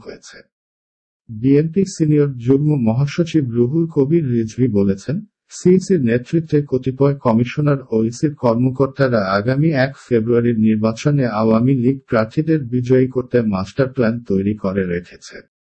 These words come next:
আর সেজন্যই সিটি নির্বাচন নিয়ে কোনো আলোচনা কমিশন সভায় স্থান পায় না। মঙ্গলবার বিকেলে রাজধানীর নয়াপল্টনে দলের কেন্দ্রীয় কার্যালয়ে এক সংবাদ সম্মেলনে তিনি এসব কথা বলেন।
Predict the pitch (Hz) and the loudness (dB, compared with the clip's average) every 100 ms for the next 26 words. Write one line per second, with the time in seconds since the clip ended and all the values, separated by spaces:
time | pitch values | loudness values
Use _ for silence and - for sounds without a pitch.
0 | _ 113 123 143 - 175 147 143 151 156 | _ -2 0 -2 -2 0 2 2 2 0
1 | 156 156 165 160 143 117 120 131 143 156 | -2 -2 -2 0 0 2 0 -2 0 0
2 | 123 120 120 120 127 135 117 110 120 120 | 2 4 2 2 0 0 0 0 0 0
3 | 170 165 156 120 123 - 165 - 127 113 | -2 0 0 0 0 0 -4 -2 -2 0
4 | 120 113 - 113 117 127 101 90 85 156 | -2 -2 -6 -2 -2 0 -2 -2 -4 -12
5 | - _ 120 113 127 156 175 185 170 123 | -16 _ -2 0 2 2 2 2 0 0
6 | 127 156 156 151 117 107 107 - 135 131 | 0 0 2 0 0 -2 -2 -2 -2 0
7 | 110 98 107 110 135 131 165 156 143 117 | 0 2 2 2 -2 0 0 0 0 0
8 | 113 127 127 147 147 151 165 156 113 110 | 2 0 -2 -2 0 2 0 2 0 0
9 | 127 123 117 156 131 131 - - 135 143 | 2 4 2 2 0 -2 -6 -2 0 2
10 | 160 160 - 117 117 143 160 160 156 151 | 0 -2 -2 2 2 2 2 0 0 2
11 | 147 131 127 156 143 - 135 131 98 92 | 2 2 0 -2 -2 -4 -4 -4 -2 0
12 | 101 | -2